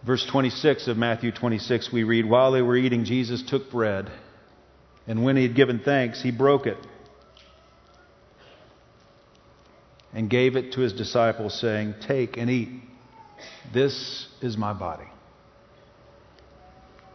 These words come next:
And then he took the cup, and when he had given thanks, he gave it to them, saying, 'Drink from it, all of you. This is my blood of the covenant,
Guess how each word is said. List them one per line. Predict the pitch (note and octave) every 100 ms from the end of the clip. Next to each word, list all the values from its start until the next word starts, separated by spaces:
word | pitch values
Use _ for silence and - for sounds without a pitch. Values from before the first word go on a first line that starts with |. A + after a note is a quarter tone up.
| F#5 - - - - - - - - - - - -
And | A#2+
then | C3
he | B2
took | A2+ B2+ -
the |
cup, | - C#3+ A#2 - - - - _ _ - _ - - _ _ _
and | A2 A#2
when | C3
he | B2+
had | A2+
given | A#2+ A2
thanks, | G2+ A#2+ A2 -
he | A#2
gave | A#2+ C3 B2
it | B2+
to |
them, | A#2 A2+
saying, | - B2+ A#2+ A2 A2 - - A2+
'Drink | B2 D#3 D#3+
from | - C3
it, | B2 B2
all | B2 B2 B2
of | G#2+
you. | G#2 G2 F2 - - - _ _ _ - - C3+
This | C3+ -
is | A#2+ G#2 - - -
my | A2+ B2 B2+
blood | B2 A#2+ A#2 G2+ - -
of | A2
the | A2+
covenant, | B2 A#2+ G#2+ G2